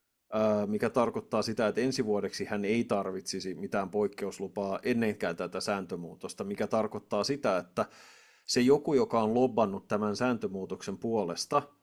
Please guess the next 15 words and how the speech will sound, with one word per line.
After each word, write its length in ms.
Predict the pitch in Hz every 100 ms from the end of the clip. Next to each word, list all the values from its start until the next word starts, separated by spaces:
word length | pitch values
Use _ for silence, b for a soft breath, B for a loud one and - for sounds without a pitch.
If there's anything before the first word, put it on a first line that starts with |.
| _ -
näkisi 440 | 123 127 127 123
Antonellin 680 | 90 123 123 104 95 98 95 107
F 60 | 120
yksi 180 | 117 -
kuskina 420 | 101 - 98 95
tällä 380 | - 117 104 90
kaudella. 640 | 95 95 85 - - 69 - _ _ _ _ _ -
Ja 100 | 104
mikähän 440 | 131 151 120 98
talli 300 | 95 95 101
se 180 | - 233
voisi 380 | 269 110 - 76
olla? 340 | 82 139 87 - _ _ _ _ -
Hän 180 | 123 110
sanoo 580 | 113 104 101 98 -